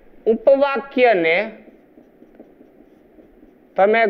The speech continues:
ગૌણ વાક્ય પણ કહી શકો છો, બરાબર? એટલે ઉપવાક્યનો કર્તા, ક્રિયાપદ છે તે કાળ મુજબનું આવે છે.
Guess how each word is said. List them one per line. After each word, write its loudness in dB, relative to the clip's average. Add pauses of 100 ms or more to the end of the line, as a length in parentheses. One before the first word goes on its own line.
(120)
ગૌણ 2
વાક્ય -2
પણ -6
કહી 2
શકો -4
છો, -12 (1080)
બરાબર? -2 (680)
એટલે 0
ઉપવાક્યનો 0
કર્તા, -4
ક્રિયાપદ -2
છે -4
તે -2
કાળ -2
મુજબનું 2
આવે -2
છે. -18